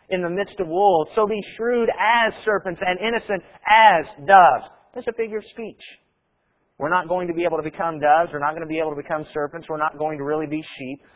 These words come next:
but we are to be like them. It's a simile. Now, some folks, when we start talking about this, say, "This is really confusing. Why on earth are we wasting our time talking about these things?" I'll tell you why. Because in some passages we find this really matters.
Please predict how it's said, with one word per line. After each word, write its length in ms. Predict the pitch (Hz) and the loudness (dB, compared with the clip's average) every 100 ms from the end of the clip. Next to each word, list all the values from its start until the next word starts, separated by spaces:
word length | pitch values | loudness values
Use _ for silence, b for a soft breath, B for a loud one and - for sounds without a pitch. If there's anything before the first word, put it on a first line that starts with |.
| b | b
but 120 | 143 | -6
we 100 | 151 | -6
are 80 | 156 | -6
to 40 | |
be 220 | 147 151 - _ | -8 -10 -12 _
like 480 | 120 120 131 139 127 117 | -12 -8 -4 -6 -8 -14
them. 260 | 117 104 _ _ | -14 -16 _ _
It's 180 | 170 - | -20 -18
a 60 | 170 - | -20 -14
simile. 400 | 147 127 107 113 b b b | -12 -12 -14 _ b b b
Now, 260 | 147 123 110 _ _ _ _ | -8 -8 -10 _ _ _ _
some 160 | 160 160 | -10 -4
folks, 220 | 151 135 147 | -4 -4 -10
when 80 | |
we 80 | 135 | -14
start 200 | - 135 | -10 -8
talking 220 | 156 143 | -4 -4
about 220 | 131 131 - | -4 -6 -6
this, 120 | 135 | -12
say, 140 | - 123 | -10 -12
"This 200 | 151 - | -12 -14
is 80 | 110 | -10
really 260 | 123 139 123 | -8 -6 -8
confusing. 540 | 120 117 139 139 139 | -14 -14 -14 -12 -8
Why 180 | 143 160 | -6 -4
on 120 | 131 | -4
earth 160 | 135 143 | -8 -8
are 60 | |
we 100 | 120 | -12
wasting 360 | 117 131 135 135 | -10 -10 -12 -12
our 100 | 120 | -12
time 240 | - 123 117 | -12 -12 -8
talking 360 | 131 139 151 | -6 -6 -8
about 240 | 143 139 - | -6 -6 -8
these 220 | 139 131 | -16 -16
things?" 240 | 139 147 | -18 -12
I'll 100 | 156 | -12
tell 220 | - - | -8 -10
you 140 | 180 131 | -8 -8
why. 260 | 123 101 - b b b b | -6 -8 -12 b b b b
Because 280 | 156 185 160 | -8 -4 -4
in 100 | 160 | -6
some 300 | - 185 185 | -6 -6 -4
passages 560 | 180 180 180 151 131 135 | -4 -4 -6 -10 -12 -10
we 100 | 156 | -10
find 320 | 165 156 147 | -8 -8 -8
this 140 | 180 139 | -10 -8
really 300 | 147 175 143 | -6 -6 -6
matters. 440 | 139 165 147 - | -6 -6 -6 -12